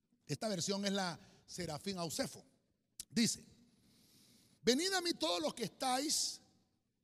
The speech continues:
rendidos", oiga esto, "y agobiados". ¿Pero por qué? Por el trabajo.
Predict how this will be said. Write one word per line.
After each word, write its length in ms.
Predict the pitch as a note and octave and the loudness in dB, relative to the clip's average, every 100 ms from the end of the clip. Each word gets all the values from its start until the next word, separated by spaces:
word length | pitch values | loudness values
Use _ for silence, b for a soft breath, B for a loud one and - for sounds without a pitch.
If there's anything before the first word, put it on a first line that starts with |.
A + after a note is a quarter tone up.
| _ _ _ | _ _ _
rendidos", 760 | D#3+ F#3 D#3 D3 C4 F#3 B2+ - - | 0 0 0 2 2 2 -4 -14 -4
oiga 220 | B3+ C#4 | -4 -2
esto, 260 | D4 - - - _ _ _ _ _ _ _ _ _ _ B B B B B B | -8 -10 -18 -20 _ _ _ _ _ _ _ _ _ _ B B B B B B
"y 80 | D3+ | 0
agobiados". 960 | D#3 D3 D3 G#3+ E4+ E4+ F3 - - - _ | 2 2 0 2 2 0 -6 -8 -14 -18 _
¿Pero 180 | - F#3 | -6 -6
por 180 | - F3+ | -4 -6
qué? 260 | A#3+ F3+ G#2+ - - _ _ _ | -4 -4 -4 -14 -20 _ _ _
Por 120 | C4 | -2
el 120 | G#3+ D3 | -2 0
trabajo. 580 | C#3 A2+ D3 C#3+ - | 0 0 -2 -4 -10